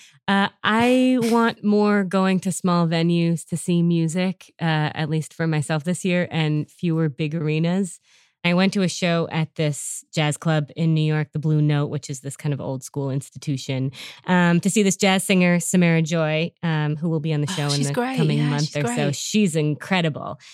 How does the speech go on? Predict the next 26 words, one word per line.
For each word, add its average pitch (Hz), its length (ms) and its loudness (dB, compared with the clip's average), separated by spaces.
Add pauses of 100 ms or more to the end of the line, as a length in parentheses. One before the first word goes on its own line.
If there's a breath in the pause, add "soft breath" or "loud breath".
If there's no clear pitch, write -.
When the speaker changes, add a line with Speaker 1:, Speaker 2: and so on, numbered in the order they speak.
(400 loud breath)
Speaker 1:
And, 196 420 2
uh, 180 880 2
man, 254 280 4
live 196 340 2
jazz, 185 560 0
like, 165 180 0
what 170 260 0
a 277 60 4
delight. 226 560 0 (560)
<laughs> - 420 -4
Sorry 254 460 2
to - 0 - (260 loud breath)
tell 262 200 4
you 240 160 4
all 240 120 6
what 214 120 4
you 190 80 2
already 208 260 4
know, 208 240 4
but 175 180 0
being 208 220 4
in 247 80 4
a 247 80 2
really 196 320 0
small 175 400 0
room, 175 460 2